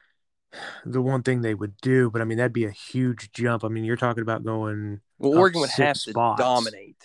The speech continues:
Speaker 2: They would absolutely have to put it on Utah, avenging that loss to make that happen. They, they don't win that game twenty-seven to twenty and, and sneak into the playoff.
Speaker 1: No, pro-, no,
Speaker 2: You're
Speaker 1: no, no.
Speaker 2: Rose Bowl bound at that point and happy about it.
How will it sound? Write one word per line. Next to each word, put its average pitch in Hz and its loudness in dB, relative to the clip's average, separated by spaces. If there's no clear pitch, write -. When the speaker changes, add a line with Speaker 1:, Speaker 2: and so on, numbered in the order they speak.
Speaker 2:
They 143 -6
would 143 -8
absolutely 113 -8
have 113 -10
to 98 -16
put 120 -2
it 104 -2
on 117 2
Utah, 95 -6
avenging 104 2
that 95 -8
loss 113 4
to 110 -16
make 98 -8
that 101 -12
happen. 104 -4
They, 117 -6
they 147 -2
don't 147 2
win 120 0
that 110 -2
game 107 -8
twenty-seven 101 -2
to 98 -12
twenty 101 -2
and, 98 -12
and 101 -14
sneak - -6
into 92 -16
the - -20
playoff. - -10
Speaker 1:
No, 143 4
pro-, 131 0
no, 135 -2
Speaker 2:
You're 131 6
Speaker 1:
no, 127 6
no. 127 8
Speaker 2:
Rose 113 2
Bowl 104 0
bound 107 -2
at 104 -18
that 98 -18
point 101 -4
and 101 -16
happy 98 -4
about 98 -6
it. - -20